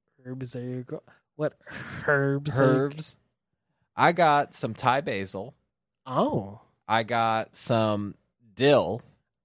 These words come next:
Speaker 1: Ow.
Speaker 2: And just recently, my parsley started sprouting.
Speaker 1: Oh, your parsley.
Speaker 2: My parsley.
Speaker 1: Is that all you're growing?
Speaker 2: Well, not, not entirely. I also have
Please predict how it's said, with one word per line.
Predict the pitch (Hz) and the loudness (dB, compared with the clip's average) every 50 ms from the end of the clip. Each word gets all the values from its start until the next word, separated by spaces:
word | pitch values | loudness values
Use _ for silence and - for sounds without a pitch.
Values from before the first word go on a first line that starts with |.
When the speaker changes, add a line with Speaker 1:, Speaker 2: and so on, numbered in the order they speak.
| _ | _
Speaker 1:
Ow. | - 151 143 135 143 175 277 349 381 208 147 135 131 127 127 131 127 - _ _ _ _ _ - | -4 -2 0 2 4 6 8 8 10 8 8 6 2 -2 -6 -8 -12 -14 _ _ _ _ _ -4
Speaker 2:
And | 123 123 120 120 127 131 139 151 151 147 - _ _ _ _ _ _ _ _ _ _ _ _ _ _ _ _ _ _ | -4 -4 -2 -4 -4 -6 -6 -8 -10 -12 -16 _ _ _ _ _ _ _ _ _ _ _ _ _ _ _ _ _ _
just | - 143 143 139 - - - | -2 2 2 2 2 0 -4
recently, | 135 147 170 208 - - 175 - 104 110 104 104 117 | -2 -2 -2 -2 -2 -4 -6 -6 -6 -6 -4 -4 -6
my | 95 110 127 139 127 | -4 -2 -2 -2 -2
parsley | - - - 202 240 269 - - - 113 98 | -2 -4 -6 -6 -4 -6 -6 -4 -2 -2 -2
started | - - - 107 95 92 87 85 | -4 -4 -4 -4 -4 -4 -6 -8
sprouting. | - - - 104 82 73 67 - 50 - - - _ | -8 -6 -2 -2 -2 -2 -4 -8 -12 -12 -14 -12 _
Speaker 1:
Oh, | - 175 220 233 | -4 -2 0 0
your | 175 156 151 | 0 0 -2
parsley. | 151 - - 175 226 285 330 - - - 131 117 110 104 104 | -4 -6 -6 -4 -4 -4 -4 -4 -4 -6 -8 -10 -12 -12 -8
Speaker 2:
My | 110 104 110 110 | -6 -6 -6 -6
parsley. | - - - 147 165 185 - - - 110 92 | -6 -4 -4 -4 -4 -4 -6 -10 -10 -10 -8
Speaker 1:
Is | 143 147 151 | -6 -4 -2
that | 190 165 | -2 -2
all | 131 127 139 147 | 0 2 2 4
you're | 165 175 180 | 4 2 2
growing? | 165 175 196 220 247 269 302 311 - _ 160 | 0 -2 -4 -4 -4 -6 -8 -10 -14 _ -10
Speaker 2:
Well, | 170 180 185 170 160 156 | -6 -2 0 0 2 2
not, | 160 165 170 156 151 143 127 - - _ _ _ _ _ _ _ | 4 4 4 4 4 2 -2 -4 -10 _ _ _ _ _ _ _
not | 165 180 180 165 135 | 0 0 0 0 -2
entirely. | 143 131 - - 151 147 139 127 117 110 107 107 104 | -4 -10 -6 -2 0 0 2 0 0 -2 -4 -4 -4
I | 95 131 139 | -2 0 2
also | 139 139 131 - 151 | 2 2 0 -2 -6
have | 127 127 131 127 123 113 110 | -6 -6 -4 -4 -6 -6 -10